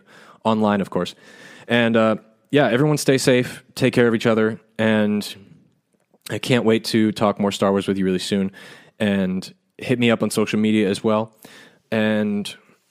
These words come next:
let's talk some Star Wars, 'cause it's always a great time. And please, again, if you're not subscribed, please subscribe. Uh, we're so close to one thousand subs, eight hundred, eight hundred subscribers on the YouTube.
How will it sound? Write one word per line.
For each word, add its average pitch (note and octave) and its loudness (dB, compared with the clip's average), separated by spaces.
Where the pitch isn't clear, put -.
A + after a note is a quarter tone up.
let's - -10
talk A#2 -2
some G#2+ -6
Star A2+ 0
Wars, G2 -4
'cause - -10
it's - -8
always G2+ 0
a G2+ -4
great G2 -2
time. G2 -4
And A#2+ -4
please, D#3+ 0
again, C3+ -2
if A#2+ -6
you're B2+ -2
not C3+ -2
subscribed, B2 -2
please A#2+ -6
subscribe. - -8
Uh, G#2 -2
we're A2 -4
so A#2+ -2
close G#2+ -6
to - -6
one G#2+ -2
thousand G#2 0
subs, F#2+ -4
eight A#2+ 0
hundred, G#2 -4
eight B2+ 0
hundred A#2+ -6
subscribers G2+ -2
on G#2 -2
the G2 0
YouTube. F#2 -6